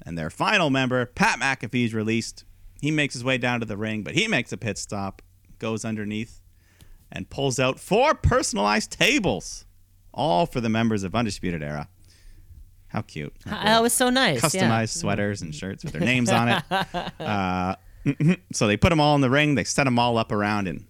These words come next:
Speaker 1: various positions. Uh, S-, Roddy Strong, he's the first one to get it. They put him down on his table,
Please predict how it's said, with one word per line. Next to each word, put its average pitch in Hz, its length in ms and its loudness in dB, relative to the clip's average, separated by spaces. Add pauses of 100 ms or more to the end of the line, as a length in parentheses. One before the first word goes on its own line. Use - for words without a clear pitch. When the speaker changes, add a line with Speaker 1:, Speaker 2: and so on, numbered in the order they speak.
Speaker 1:
various 113 440 2
positions. 87 880 -6 (140)
Uh, 73 480 -8 (580)
S-, - 320 -10
Roddy 120 240 2
Strong, 143 340 2
he's 151 140 4
the 151 100 -2
first 151 260 0
one 147 120 2
to 139 60 2
get 147 200 4
it. 185 100 4 (260)
They 101 100 -4
put 123 260 -2
him 127 80 2
down 127 240 2
on 120 80 0
his 123 160 0
table, 127 480 0